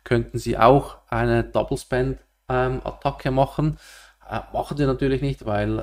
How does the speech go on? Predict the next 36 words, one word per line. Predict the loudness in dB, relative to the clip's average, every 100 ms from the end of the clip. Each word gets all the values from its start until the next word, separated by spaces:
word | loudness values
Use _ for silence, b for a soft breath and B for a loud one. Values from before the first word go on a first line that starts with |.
| -4
ähm, | -4 0 0 -2 -4 -6 -6
dann | -4 -4
würden | -6 -8 -6
sie | -8
sich | -4
selber | -4 -2 -4
ins | -8 -10
Bein | -8 -6
schießen, | -6 -8 -8 -6
aber | -6 -6 -10 b b 0
eben | 0 0
könnte | -4 0 0 0
man | -2 0
machen. | 4 4 4 2 2 -2 B B B B 0
Und | 4 4 2 -2
solche | -2 0 -2
einundfünfzig | -4 -4 -2 -6 -6 -8
Prozent | -6 -2 -2 -4 -6
Angriffe, | -4 0 0 0 2 2 2 -4 -6
äh, | -4 -4 -2
die | 2
wurden | 2 0 -4 -2
auch | -2 -2
schon | -4 -4 -4
getätigt, | -6 -4 2 2 4 0 0 -10 -12 -2
äh, | 0 2 2
eben | 0 0
bei | -4
kleineren, | -6 -6 0 0 0 -2
wie | -4
zum | -6
Beispiel | -6 -6 -6 -6
bei | -4 -4
Bitcoin | -4 -4 -4 -6
Satoshi | -6 -4 -2 0 0
Vision. | 0 -2 -4